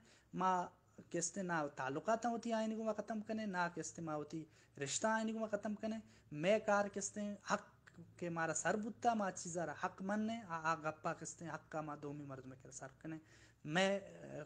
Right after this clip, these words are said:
कुरान मजीद आर मा-, मारा अमीद अर्स था, मैं पैगंबर मोहम्मद सल्लल्लाहु अलैहि वसल्लम मारा अमीद अर्स था, मैं इमाम, अ, अबू हनीफा, मैं इमाम किसने इमाम शाफई, हज़रत अबू बकर, मैं किसने महदी अलैहिस्सलाम, सर्ज में मर्द मारा, मारा अमीद अर्स था।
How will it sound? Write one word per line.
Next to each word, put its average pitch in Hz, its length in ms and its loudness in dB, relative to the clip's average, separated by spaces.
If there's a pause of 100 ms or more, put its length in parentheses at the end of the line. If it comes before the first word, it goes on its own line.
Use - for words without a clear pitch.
कुरान 156 300 4
मजीद 180 300 2
आर 202 140 8
मा-, 190 220 2
मारा 170 280 2
अमीद 190 240 0
अर्स 202 240 2
था, 196 300 -4
मैं 160 220 -6
पैगंबर 185 460 0
मोहम्मद 175 340 -4
सल्लल्लाहु 156 440 -2
अलैहि 143 100 -8
वसल्लम 170 360 0
मारा 202 180 4
अमीद 196 220 -2
अर्स 196 240 -2
था, 196 380 -6 (300)
मैं 135 180 -2
इमाम, 190 380 2 (420)
अ, - 380 -14
अबू 156 300 -2
हनीफा, 190 480 4
मैं 160 200 0
इमाम 185 320 0 (420)
किसने 156 280 -2
इमाम 151 200 0
शाफई, 190 720 2
हज़रत 147 300 -4
अबू 165 200 0
बकर, 196 340 4
मैं 160 240 -2
किसने 147 460 -8
महदी 160 380 -2
अलैहिस्सलाम, 190 460 2
सर्ज 175 300 0
में 202 120 2
मर्द 160 220 -4
मारा, 139 220 -4
मारा 135 260 -6
अमीद 156 340 -4
अर्स 190 220 -2
था। 196 380 -4